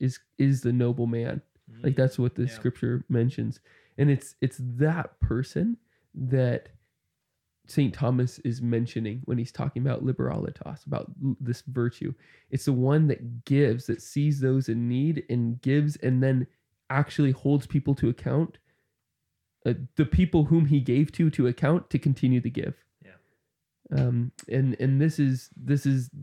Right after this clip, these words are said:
Speaker 1: the, the virtue of liberality is not only models God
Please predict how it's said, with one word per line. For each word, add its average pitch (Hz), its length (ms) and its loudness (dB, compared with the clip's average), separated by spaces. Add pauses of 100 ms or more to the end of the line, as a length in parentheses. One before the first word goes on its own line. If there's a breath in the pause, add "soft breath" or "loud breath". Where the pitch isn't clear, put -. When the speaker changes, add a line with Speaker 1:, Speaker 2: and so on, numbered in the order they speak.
(180)
Speaker 1:
the, 120 380 -2
the 120 340 -4 (1200 soft breath)
virtue 156 480 2
of 120 100 0
liberality 135 680 2
is 120 140 -2
not 127 300 2
only 139 640 2 (300)
models 135 920 2
God 143 420 2